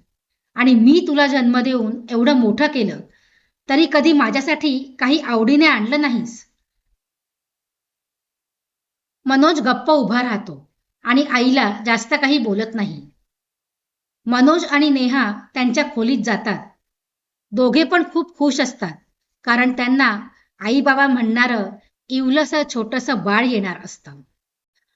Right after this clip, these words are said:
असेच सासूचे टोमणे ऐकत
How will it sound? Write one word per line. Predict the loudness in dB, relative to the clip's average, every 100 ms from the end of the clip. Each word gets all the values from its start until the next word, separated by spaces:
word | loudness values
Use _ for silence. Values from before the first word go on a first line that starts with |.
| _ _ _
असेच | -4 0 0 -2 -6 -4
सासूचे | -2 -2 -2 -4
टोमणे | -2 0 2 0
ऐकत | -2 -6 -2 -4